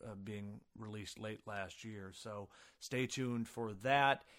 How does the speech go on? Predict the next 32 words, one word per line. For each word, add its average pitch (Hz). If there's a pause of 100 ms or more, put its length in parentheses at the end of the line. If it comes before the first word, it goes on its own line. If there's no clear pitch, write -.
(220)
In 123
addition, 131
I 120
would 123
like 123
to 117
try 110
to 107
touch -
on 107
some 104 (920)
Oscar-related 123
films, 123
given 113
that 110
we 110
are 110 (360)
fast 117
approaching 113 (340)
the 110
season. 143
So 107
look 120
for 113
that 117 (380)
in 113
the 107
coming 107
weeks, 107
as 104
well 135
as, 185